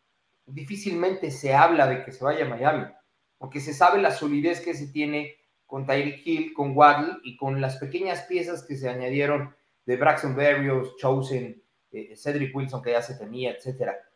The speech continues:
Cuando queda un receptor libre, difícilmente se menciona a Miami como opción. De la misma forma, un, la frontal o algún rusher o algún linebacker externo,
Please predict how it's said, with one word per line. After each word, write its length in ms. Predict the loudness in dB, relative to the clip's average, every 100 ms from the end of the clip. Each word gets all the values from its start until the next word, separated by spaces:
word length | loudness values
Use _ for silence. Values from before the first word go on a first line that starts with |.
| _ _
Cuando 320 | -4 0 0
queda 180 | 2 2
un 80 | 2
receptor 460 | 0 -2 -2 -2
libre, 260 | 0 0 0
difícilmente 840 | -2 -10 -18 -12 -8 -6 -6 -10
se 120 | -12
menciona 400 | -10 -8 -6 -6
a 40 | -2
Miami 420 | -2 0 -2 -4
como 260 | -8 -8 -10
opción. 540 | -10 -2 -2 -2 -8 _ _
De 100 | 2
la 120 | 4 4
misma 320 | 4 4 4
forma, 400 | 6 6 8 4
un, 380 | 2 -2 -4 -2
la 140 | 0
frontal 680 | 0 0 6 8 10 8 6
o 100 | 2
algún 320 | 2 0 0
rusher 500 | 6 8 8 2 0
o 80 | 2
algún 280 | 0 -2 -2
linebacker 460 | -2 0 0 -2
externo, 720 | -8 -10 -2 0 0 -4 -10